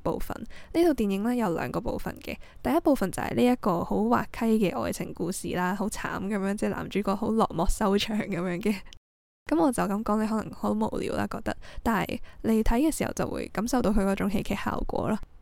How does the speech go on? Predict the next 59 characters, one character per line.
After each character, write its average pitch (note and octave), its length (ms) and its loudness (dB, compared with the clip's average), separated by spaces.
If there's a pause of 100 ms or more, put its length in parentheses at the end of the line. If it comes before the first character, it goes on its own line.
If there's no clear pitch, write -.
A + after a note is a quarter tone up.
(380)
第 - 60 6
二 A3 240 4
部 G#3 120 6
分 G#3+ 200 4
呢， A#3+ 120 6
就 A#3+ 140 0
係 A3 160 2
一 A3+ 40 0
個 A3+ 120 0
戲 A3 220 4
中 A3+ 200 0
戲 - 220 0
嚟 - 200 -6
嘅， - 180 -4 (340)
噉 B3+ 180 4
就 E4 200 4
男 - 120 0 (120)
主 A3+ 120 4
角 A#3+ 200 2
噉 A3 160 0
樣， A3+ 340 2
偵 C4 180 2
探 A3+ 220 2
又 F#3+ 140 2
做 - 160 -2
唔 - 60 -6 (100)
到 - 120 2
啦， A#3 140 2
女 A#3+ 180 2
又 - 160 -4
追 A3+ 220 0
唔 A3 140 2
到 - 160 -4
噉 A3 120 0
樣， G#3 220 0 (300)
就 A#3 120 4
返 A#3+ 200 4
返 B3+ 200 6
去 A#3+ 100 8
佢 G3+ 160 2
嘅 F#3+ 120 2
戲 G3+ 220 2
院 G3 160 2
嗰 A3+ 100 4
度 E3+ 160 0
做 - 180 -2
放 D#3+ 240 -2
映 D#3+ 220 -6
員。 G3+ 100 -2 (400)
噉 C#4 140 -2
佢 D#4 140 6
放 G#3+ 260 4
映 G3+ 180 2
電 A#3 140 2
影 F#3 160 0
嘅 G3 100 0
途 - 300 -4
中 G#3+ 220 0
呢， G#3 120 4